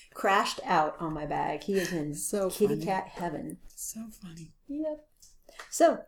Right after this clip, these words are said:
Speaker 1: lots of stocking going on
Speaker 2: Mm-hmm.
Speaker 1: in my world. I've obviously been spending a lot of time at the computer. That's a lot of <laughs> stocking.
Speaker 2: <laughs>
Speaker 1: But work's been kind of tumultuous, so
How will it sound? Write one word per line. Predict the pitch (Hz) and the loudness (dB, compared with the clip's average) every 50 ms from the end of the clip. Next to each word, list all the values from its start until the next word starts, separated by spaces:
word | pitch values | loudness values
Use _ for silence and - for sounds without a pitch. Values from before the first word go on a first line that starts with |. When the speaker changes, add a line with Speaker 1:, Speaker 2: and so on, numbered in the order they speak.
| _ | _
Speaker 1:
lots | - 208 208 220 214 - | -2 0 0 0 0 0
of | 247 - | 0 0
stocking | - - 226 220 220 - 226 226 | 2 2 2 2 0 -2 -4 -2
going | 220 220 214 214 214 | -2 0 0 4 6
on | 208 202 185 175 | 6 6 6 6
Speaker 2:
Mm-hmm. | 196 202 | 4 2
Speaker 1:
in | 202 202 | 2 2
my | 202 196 196 | 2 0 -2
world. | 196 190 196 196 196 196 196 | -2 -2 0 0 2 4 4
I've | 185 185 - - - - | 2 2 0 -4 0 2
obviously | 185 175 180 180 175 - - 180 | 2 2 2 0 -2 -2 -4 -4
been | 165 175 180 | -2 -2 -2
spending | 175 - 175 170 165 165 | -2 -4 -4 -4 -4 -2
a | |
lot | 160 160 156 | -2 0 -2
of | 160 160 | -2 -2
time | - 165 156 | -4 -4 -4
at | 151 151 | -4 -6
the | - | -8
computer. | - 165 151 - - 160 156 147 147 156 147 - | -8 -8 -8 -4 -2 -2 -2 -2 -2 -4 -6 -8
That's | - 160 160 - - | -8 -6 -4 -4 -4
a | - - | -4 -4
lot | - - - | -2 2 6
of | 240 262 | 10 10
<laughs> | |
stocking. | - - - - - - - 185 - 202 202 - 226 285 254 175 - 247 254 220 - - 440 285 202 - | 10 10 8 4 -2 -2 -2 0 0 0 0 4 8 8 10 10 10 10 8 8 8 6 4 2 2 2
Speaker 2:
<laughs> | - - - - - - - - - | 2 2 2 2 2 -4 -8 0 4
Speaker 1:
But | - 180 160 - | 4 6 6 8
work's | 202 214 208 214 - | 8 6 6 6 4
been | - 185 180 | 2 2 2
kind | 180 185 170 170 | 2 0 0 0
of | 170 | 0
tumultuous, | - - 170 151 151 - - - - - - - | -2 -2 -2 -2 -2 -4 -4 -4 -2 0 0 0
so | - - - - - 165 - | 2 2 2 2 0 -2 -6